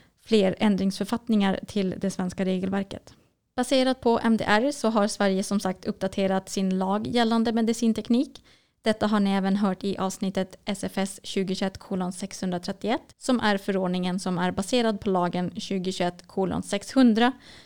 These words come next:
som i sin tur grundar sig i M D R. Så har ni inte lyssnat på det, så gå och gör det nu. Förutom förordningen tjugohundratjugoett kolon sexhundratrettioett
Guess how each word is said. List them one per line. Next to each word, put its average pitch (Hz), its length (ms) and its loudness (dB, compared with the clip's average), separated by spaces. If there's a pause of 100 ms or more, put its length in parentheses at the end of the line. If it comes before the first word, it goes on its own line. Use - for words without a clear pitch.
(140)
som 302 300 2
i 277 80 4
sin 226 240 4
tur 196 180 2
grundar 190 380 -4
sig 185 300 -6
i - 280 -12
M 190 160 0
D 214 60 4
R. - 300 2 (920)
Så - 120 -2
har 247 100 6
ni 254 80 6
inte 240 140 2
lyssnat 254 320 -2
på 254 60 2
det, 320 220 2
så - 100 -4
gå - 140 -6
och 175 60 0
gör 214 160 0
det 240 80 4
nu. 247 140 6 (1040)
Förutom 277 400 0
förordningen 220 580 4
tjugohundratjugoett 190 540 -2
kolon 190 360 -2
sexhundratrettioett 196 960 -2